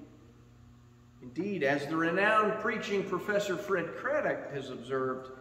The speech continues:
matters of faith are never finally proven, nor is faith generated by an incontrovertible argument.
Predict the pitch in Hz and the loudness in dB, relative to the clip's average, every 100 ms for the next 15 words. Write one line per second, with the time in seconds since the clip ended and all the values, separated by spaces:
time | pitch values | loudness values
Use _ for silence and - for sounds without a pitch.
0 | - - - - 180 233 233 202 175 - | -18 -20 -20 -4 2 4 4 4 2 -2
1 | - 226 190 - 180 202 220 170 151 - | 0 2 2 2 0 0 -2 0 -2 -4
2 | 208 220 208 160 120 - - 254 302 - | -4 -2 0 -2 -4 -8 -10 -4 -2 -2
3 | 113 - - - - - - - - - | -6 -10 -14 -18 -20 -20 -20 -20 -20 -20
4 | - - 180 233 269 208 220 214 - 220 | -20 -10 -2 0 2 4 2 2 0 0
5 | 220 - 196 202 196 156 143 117 - - | 0 2 2 4 4 4 4 2 -4 -8
6 | - - - 170 170 175 190 185 185 175 | -12 -16 -4 0 2 2 0 0 0 0
7 | 165 160 165 143 123 131 151 143 123 - | -2 0 0 0 -2 -2 -4 -4 -6 -8